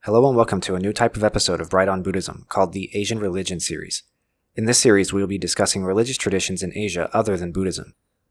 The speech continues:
Buddhism never existed in a vacuum, and as it has spread all across East Asia, it has developed, localized, and syncretized with local traditions in fascinating and significant ways.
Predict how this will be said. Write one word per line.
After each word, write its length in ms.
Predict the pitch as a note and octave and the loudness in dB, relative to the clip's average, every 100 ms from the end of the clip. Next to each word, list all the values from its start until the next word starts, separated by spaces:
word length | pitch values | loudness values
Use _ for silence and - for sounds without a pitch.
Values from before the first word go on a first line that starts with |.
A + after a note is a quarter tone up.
| _ | _
Buddhism 380 | A2+ C3 C#3 B2 | 6 6 6 4
never 240 | A#2 B2 | 6 6
existed 460 | A2+ G2 G#2+ - G#2 | 4 0 0 2 2
in 100 | G2 | 2
a 60 | |
vacuum, 460 | F2 F#2 - D#2+ - | 2 2 2 -12 -8
and 100 | - | -2
as 160 | G#2 A2 | 0 2
it 60 | |
has 160 | G#2+ G#2 | 2 0
spread 440 | - - A2+ B2 - | -2 2 4 4 4
all 160 | G#2 | 4
across 380 | A#2 - A#2 A2 | 4 4 4 4
East 240 | G#2+ G#2 G2 | -2 -4 -4
Asia, 320 | F#2 D#2 D#2+ - - - | -2 -4 -6 -14 -20 -6
it 120 | G2+ | -2
has 120 | F#2 | 0
developed, 480 | F2+ F2 A2 A#2 - | 0 4 6 4 0
localized, 600 | F#2 G2 A2 G#2+ G#2+ - | -2 0 2 2 0 -4
and 80 | F#2 | -4
syncretized 600 | A#2 A2+ G2+ F2+ F2 - | -4 -2 0 0 0 -4
with 120 | E2+ | 2
local 240 | A#2 C3 | 2 4
traditions 500 | A2 F2+ F2 F2+ E2+ | 0 0 -2 -4 -8
in 160 | F2 F2+ | -8 -2
fascinating 520 | G2 F#2+ A2+ A2 A2+ | 2 2 0 -2 -2
and 100 | G2 | -2
significant 480 | F#2 E2+ F#2 F#2+ E2+ | -6 -6 -8 -6 -4
ways. 340 | E2+ D#2 D#2+ | -4 -4 -6